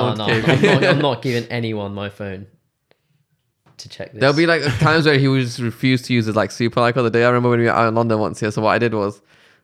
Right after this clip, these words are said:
Speaker 1: um, it was just randomly on this girl. It had a name that it triggered him towards a certain other situation. So I just pressed super like as soon as he <laughs> gave me the phone.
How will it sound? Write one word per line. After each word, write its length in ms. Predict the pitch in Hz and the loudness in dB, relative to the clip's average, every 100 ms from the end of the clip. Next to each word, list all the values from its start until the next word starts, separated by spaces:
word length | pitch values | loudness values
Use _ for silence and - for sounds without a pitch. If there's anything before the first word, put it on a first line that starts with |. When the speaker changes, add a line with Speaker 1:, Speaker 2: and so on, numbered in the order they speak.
| - | -4
Speaker 1:
um, 360 | - 131 120 | 0 0 2
it 40 | 127 | 0
was 80 | 123 | 0
just 100 | 131 | 0
randomly 520 | 135 131 123 117 120 - - _ | 0 0 0 0 -4 -10 -20 _
on 120 | 120 | -2
this 100 | 123 | 0
girl. 160 | 117 123 | 2 2
It 120 | 117 | 2
had 100 | 135 | 2
a 60 | 135 | 2
name 300 | 123 131 117 | 2 0 2
that 200 | 113 62 | 0 0
it 200 | 101 - | -8 -4
triggered 240 | 147 123 | 0 2
him 120 | 117 110 | 2 0
towards 300 | 123 113 - | -2 -2 -2
a 20 | |
certain 240 | 123 107 | 0 2
other 160 | 117 113 | 0 -2
situation. 480 | - - 110 - 113 | -6 -6 -4 -4 -2
So 80 | 110 | 0
I 60 | |
just 120 | 117 - | -2 -2
pressed 180 | 113 | -6
super 220 | 127 117 123 | -4 -4 -2
like 240 | 135 - | -2 -4
as 100 | 214 | -6
soon 120 | - 127 | 0 0
as 100 | 120 | 2
he 60 | |
<laughs> 60 | 277 | 2
gave 100 | 147 | 2
me 80 | 131 | 2
the 180 | 240 | 2
phone. 280 | 139 135 - | 2 2 0